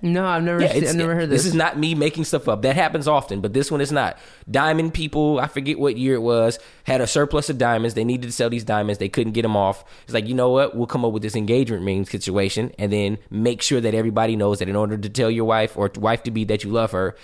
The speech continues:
Speaker 2: you need to buy this en-, engagement ring. And then we'll come up with some arbitrary number. It needs to be two or three times your salary."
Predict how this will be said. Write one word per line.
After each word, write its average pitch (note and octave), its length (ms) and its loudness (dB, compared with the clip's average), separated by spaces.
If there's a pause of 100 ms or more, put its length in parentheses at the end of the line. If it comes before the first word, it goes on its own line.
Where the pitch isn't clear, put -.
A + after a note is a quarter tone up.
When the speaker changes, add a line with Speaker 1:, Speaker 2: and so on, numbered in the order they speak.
Speaker 2:
you G#2+ 100 -4
need G#2+ 140 0
to G2 60 -4
buy F#2+ 180 0
this F#2+ 180 -6
en-, F#2+ 140 -4
engagement F#2 600 -4
ring. B1+ 180 -10 (240)
And G#2 80 0
then A2 80 2
we'll A2+ 80 4
come G#2+ 220 0
up G#2 60 0
with G2 40 -8
some G2 100 -4
arbitrary G2+ 440 0
number. G2 180 -2
It F#2 60 -4
needs G2+ 160 -6
to F2+ 80 -12
be G2 80 -6
two A2 180 0
or F#2 60 -4
three F2+ 160 -10
times F#2 260 -6
your F#2 60 -8
salary." E2+ 420 -8